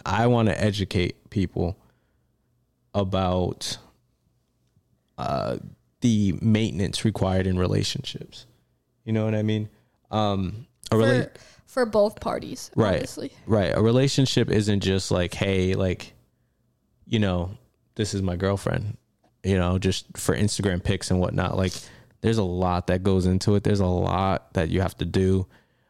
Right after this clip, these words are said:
Speaker 1: Um, there's a lot of love and care you have to have for the other person, you know?
Speaker 2: And for yourself.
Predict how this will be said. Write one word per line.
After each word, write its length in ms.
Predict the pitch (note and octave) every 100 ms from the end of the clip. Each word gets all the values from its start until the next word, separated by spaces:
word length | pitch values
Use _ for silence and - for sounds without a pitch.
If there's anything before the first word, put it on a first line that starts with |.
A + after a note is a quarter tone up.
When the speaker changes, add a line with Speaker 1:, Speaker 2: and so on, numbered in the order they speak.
| _ _
Speaker 1:
Um, 640 | F2 C#2 A#1+ C#2 A#1+ G#1 - - - - _ _ -
there's 180 | G#2+ G2+
a 40 |
lot 140 | G2+ F#2+
of 100 | F2
love 300 | F#2 G2 F#2
and 120 | F2+
care 200 | - F#2
you 80 | F2+
have 120 | E2+
to 80 | F#2+
have 220 | F2+ F2
for 100 | -
the 140 | F2+ F2
other 120 | E2+
person, 540 | - F2+ F2+ F#2+ F#2+ - _ _ _ -
you 100 | F#2
know? 240 | F2+ F2+ - _ _ _ _ _ _ _ _ _ _ _ _ _ _ _ _ A#3
Speaker 2:
And 160 | F#3
for 100 | -
yourself. 360 | - - G3+